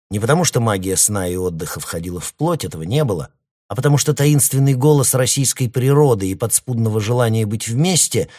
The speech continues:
несмотря на всю собственную своеобычность, вдруг заговорили на своём скрытом языке, обещая всеобщую теплоту.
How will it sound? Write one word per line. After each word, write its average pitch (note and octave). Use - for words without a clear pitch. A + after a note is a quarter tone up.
несмотря D3
на D#3
всю -
собственную C3+
своеобычность, C3
вдруг D3
заговорили D#3
на D3+
своём C#3+
скрытом C3+
языке, B2
обещая C3+
всеобщую C#3+
теплоту. A2